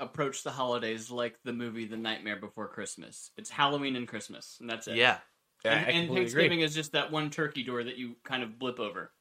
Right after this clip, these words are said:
Speaker 2: Yeah, a-, absolutely.
Speaker 1: All right.
Speaker 2: That, that, yeah, if, if Thanksgiving is November twenty-fifth,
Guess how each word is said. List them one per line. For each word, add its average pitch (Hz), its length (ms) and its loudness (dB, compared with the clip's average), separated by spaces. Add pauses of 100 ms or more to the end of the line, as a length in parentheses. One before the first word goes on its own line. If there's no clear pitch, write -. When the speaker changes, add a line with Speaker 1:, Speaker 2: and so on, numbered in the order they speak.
(160)
Speaker 2:
Yeah, 214 180 12 (220)
a-, 139 220 6
absolutely. 151 640 2 (160)
Speaker 1:
All 127 80 -6
right. 120 160 -4
Speaker 2:
That, 156 220 12 (260)
that, 139 240 10
yeah, 92 260 4
if, 127 300 2
if 120 160 0
Thanksgiving 143 720 6
is 117 240 2
November 120 320 8
twenty-fifth, 104 800 4